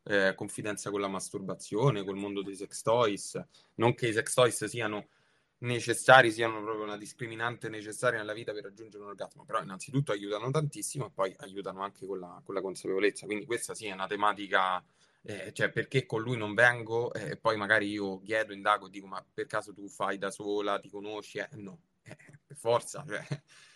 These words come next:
è, è abbastanza normale, cioè, come se, mhmm, al-, allo stesso modo penso noi maschi, cioè, il rapporto che c'è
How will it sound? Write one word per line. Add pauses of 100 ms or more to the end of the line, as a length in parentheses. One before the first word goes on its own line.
(280)
è,
è
abbastanza
normale,
cioè,
come
se,
mhmm, (180)
al-, (240)
allo
stesso
modo
penso
noi
maschi,
cioè, (240)
il
rapporto
che
c'è